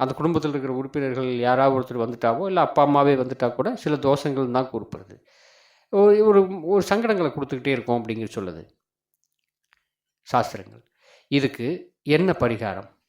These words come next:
அப்படின்னா, ஒரு நல்ல முகூர்த்த நாள்ல, ஜென்ம நட்சத்திரத்தை அன்னைக்கு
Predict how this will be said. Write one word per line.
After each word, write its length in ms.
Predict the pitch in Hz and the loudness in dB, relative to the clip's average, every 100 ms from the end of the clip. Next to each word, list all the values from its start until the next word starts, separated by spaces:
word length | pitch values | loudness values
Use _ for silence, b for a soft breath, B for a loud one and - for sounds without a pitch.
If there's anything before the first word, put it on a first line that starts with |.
| _ _ | _ _
அப்படின்னா, 480 | 123 113 175 180 202 b b b | -14 -12 -6 -6 -6 b b b
ஒரு 180 | 165 156 | 2 2
நல்ல 280 | 151 202 202 | 2 2 0
முகூர்த்த 380 | 131 127 - 113 | 0 -4 -6 -8
நாள்ல, 360 | 98 92 85 - _ _ _ _ _ _ _ _ _ _ _ _ - 135 | -8 -8 -12 -16 _ _ _ _ _ _ _ _ _ _ _ _ -6 -2
ஜென்ம 240 | 160 175 | 2 2
நட்சத்திரத்தை 640 | 143 - 127 117 110 117 | 2 0 -2 -4 -4 -4
அன்னைக்கு 400 | 104 98 95 - | -6 -8 -12 -16